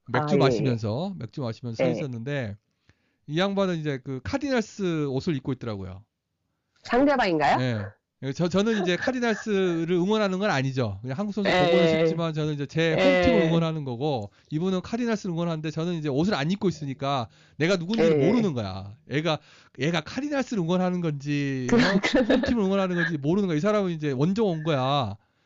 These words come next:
Speaker 2: 그쵸.
Speaker 1: 네. 근데 이제 이 사람이 갑자기 나한테 이제 몇 번 이렇게 잠깐 이제 컨택이 있어가지고 눈도 마주치고 이래서 이제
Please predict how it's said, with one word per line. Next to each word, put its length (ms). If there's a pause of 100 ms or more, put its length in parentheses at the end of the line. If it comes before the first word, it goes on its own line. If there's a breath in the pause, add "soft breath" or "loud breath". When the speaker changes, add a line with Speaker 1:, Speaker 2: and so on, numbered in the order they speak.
(320)
Speaker 2:
그쵸. 320 (140)
Speaker 1:
네. 240
근데 260
이제 140
이 40
사람이 260
갑자기 340
나한테 720 (680)
이제 100
몇 160
번 120
이렇게 260
잠깐 280
이제 80
컨택이 360
있어가지고 540
눈도 220
마주치고 360
이래서 540 (440)
이제 120